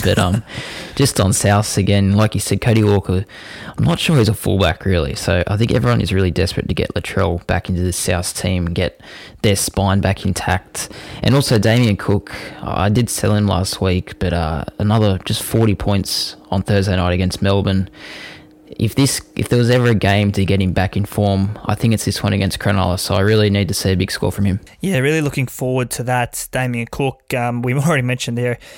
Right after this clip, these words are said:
Speaker 2: uh, how soft the Sharks were through the middle last week and really paved the way for the Panthers to capitalise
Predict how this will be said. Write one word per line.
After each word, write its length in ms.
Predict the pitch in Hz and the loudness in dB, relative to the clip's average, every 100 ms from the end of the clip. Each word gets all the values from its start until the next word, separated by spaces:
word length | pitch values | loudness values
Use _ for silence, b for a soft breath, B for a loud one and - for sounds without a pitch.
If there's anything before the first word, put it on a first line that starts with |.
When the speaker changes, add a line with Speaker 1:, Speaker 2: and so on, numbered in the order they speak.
| B B | B B
Speaker 2:
uh, 180 | - 117 | -6 -4
how 160 | 117 120 | -2 -2
soft 380 | - 147 160 - | 0 0 -2 -2
the 60 | |
Sharks 420 | - 151 127 - | 0 0 0 -2
were 160 | 139 123 | -2 -2
through 220 | - 131 | -2 -2
the 60 | 123 | 0
middle 240 | 123 135 | 0 0
last 260 | 123 117 - | 0 -2 -2
week 220 | 127 - | -4 -4
and 80 | 123 | -4
really 200 | 127 117 | -4 -4
paved 360 | - 127 123 | -4 -2 -2
the 60 | 123 | -4
way 180 | 120 120 | -4 -4
for 120 | - | -6
the 80 | 120 | -8
Panthers 460 | - 127 120 117 | -6 -4 -6 -8
to 100 | - | -8
capitalise 680 | 127 143 123 131 120 120 117 | -8 -6 -4 -4 -2 -4 -4